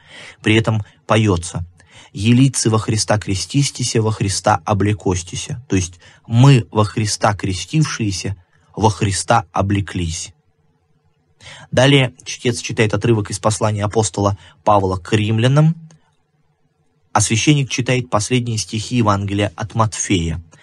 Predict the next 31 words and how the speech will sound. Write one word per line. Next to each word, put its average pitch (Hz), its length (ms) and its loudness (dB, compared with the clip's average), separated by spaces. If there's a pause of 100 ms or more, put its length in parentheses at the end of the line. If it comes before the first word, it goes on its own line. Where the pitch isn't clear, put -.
(120)
Это 92 280 -4 (200)
Евангелие 95 360 -4
от 87 80 -10
Матфея, 98 280 -4
двадцать 110 300 -2
восьмая 101 400 -4
глава, 98 460 0
шестнадцатый-двадцатый 107 1000 -6
стихи. 98 480 -6 (600)
Приведу 110 340 0
их. 82 300 -8 (680)
«Одиннадцать 127 540 2
же 117 100 0
учеников 117 580 0
пошли 120 300 -2
в 110 80 -4
Галилею 107 560 2
на 101 140 -2
гору, 123 400 2 (260)
куда 110 220 -2
повелел 113 540 0
им 113 260 -2
Иисус, 110 580 -6
и, 120 80 -4
увидев 123 440 2
его, 117 180 0
поклонились 117 720 -2
ему, 87 260 -6 (380)
а 107 80 2
иные 113 280 2
усомнились. 104 800 -4